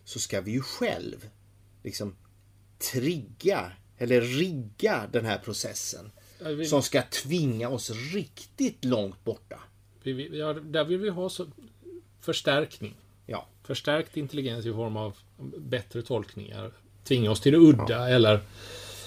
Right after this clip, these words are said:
Speaker 2: vad, vad det nu kan vara. Allt, allt det här som vi inte, inte har
Speaker 1: Mm.
Speaker 2: vill vi
Speaker 1: Så
Speaker 2: få.
Speaker 1: att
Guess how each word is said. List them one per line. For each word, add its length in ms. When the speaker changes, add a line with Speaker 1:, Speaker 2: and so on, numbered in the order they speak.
Speaker 2:
vad, 200
vad 160
det 60
nu 80
kan 200
vara. 260
Allt, 460
allt 180
det 80
här 200
som 160
vi 60
inte, 260
inte 240
har 400
Speaker 1:
Mm. 180
Speaker 2:
vill 160
vi 60
Speaker 1:
Så 140
Speaker 2:
få. 140
Speaker 1:
att 60